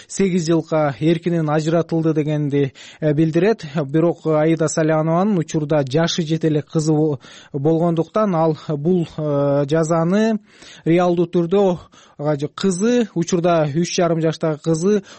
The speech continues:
он төрткө чыккандан кийин өтөй баштамакчы. Бүгүнкү соттук, э, процесс негизинен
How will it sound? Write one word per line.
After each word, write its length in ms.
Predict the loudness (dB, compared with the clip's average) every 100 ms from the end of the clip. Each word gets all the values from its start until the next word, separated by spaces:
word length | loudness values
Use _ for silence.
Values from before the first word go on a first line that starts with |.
| -2
он 180 | 0
төрткө 380 | 2 0 0 -2
чыккандан 640 | -2 -8 -4 -2 0 -2 0
кийин 400 | 0 0 -2 -2
өтөй 320 | -2 0 2
баштамакчы. 680 | 0 -2 -4 -6 -6 -8 -8 -10 -20 -18 -2
Бүгүнкү 400 | 2 2 2 0
соттук, 500 | 0 -2 0 -4 0
э, 180 | 0 0
процесс 580 | 0 -2 0 0 0 0
негизинен 680 | -2 0 -2 0 0 -2